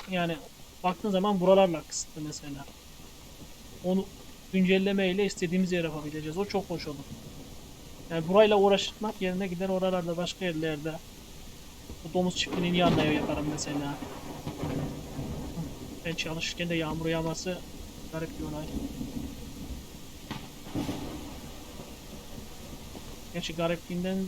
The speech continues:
ziyade zamanlamamız kötü oldu. Ama bu oyunda şu yağmur yağma efekt sesi, gök gürültüsü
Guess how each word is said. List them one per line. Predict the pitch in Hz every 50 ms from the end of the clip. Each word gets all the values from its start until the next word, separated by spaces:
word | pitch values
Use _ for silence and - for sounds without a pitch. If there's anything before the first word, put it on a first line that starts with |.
| 185 190 -
ziyade | 202 196 185 160 175 185 160
zamanlamamız | 156 165 160 156 160 165 165 165 165 170 170 165 - -
kötü | - 160 - 160
oldu. | 156 151 143 147 151 - - - - - - - - - - - - - - - - - - - - - - - - - - - - - - - - - - - - - - - -
Ama | - 185 185 175
bu | 185 190
oyunda | 190 190 185 196 190 180 - - - - - - - -
şu | - - - -
yağmur | 190 180 180 180 185 185 180 180 185 180
yağma | 180 185 185 180 180 175 180 180
efekt | 180 175 170 185 - 185 175 170 - -
sesi, | - - 180 170 - - 175 175 147 139 - - - - - - - - - - - - - - - - - - - - - - -
gök | 185 185 180 175 -
gürültüsü | 190 180 180 180 175 - - - 175 170 175